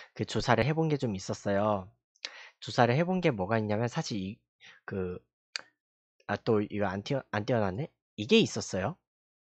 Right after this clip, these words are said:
이게 있었는데, 그, 그냥 이 피씨 견적 제가 가끔씩 그냥 재보고 그랬거든요. 아무래도 저도 계속해서 방송을 하다 보니까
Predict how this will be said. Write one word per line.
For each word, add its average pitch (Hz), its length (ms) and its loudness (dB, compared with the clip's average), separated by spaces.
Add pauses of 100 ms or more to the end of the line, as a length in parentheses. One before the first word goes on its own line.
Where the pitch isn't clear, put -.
(880)
이게 165 260 8
있었는데, 127 720 4 (720)
그, 135 420 6 (2000)
그냥 135 300 6
이 113 200 4
피씨 - 320 2
견적 113 520 4
제가 104 320 8 (100)
가끔씩 175 500 6
그냥 104 280 6
재보고 110 340 8
그랬거든요. 98 500 2
아무래도 117 420 2
저도 104 480 0 (460)
계속해서 143 720 4 (420)
방송을 123 440 6
하다 151 200 6
보니까 110 540 2